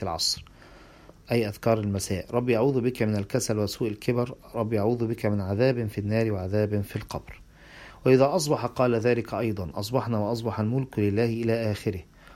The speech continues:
ويقول: "بسم الله الذي لا يضر مع اسمه شيء في الأرض ولا في السماء وهو السميع العليم" ثلاث مرات، "رضيت بالله ربا وبالإسلام دينا وبمحمد صلى الله عليه وسلم نبيا ورسولا".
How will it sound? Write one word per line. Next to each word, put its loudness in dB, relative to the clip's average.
ويقول: 2
"بسم 0
الله 2
الذي 0
لا 4
يضر 2
مع 0
اسمه 0
شيء 0
في -4
الأرض -2
ولا 2
في -6
السماء 0
وهو 0
السميع 0
العليم" -2
ثلاث -2
مرات، 2
"رضيت 4
بالله 2
ربا 2
وبالإسلام 0
دينا 0
وبمحمد 2
صلى 0
الله 2
عليه 0
وسلم -2
نبيا 0
ورسولا". -2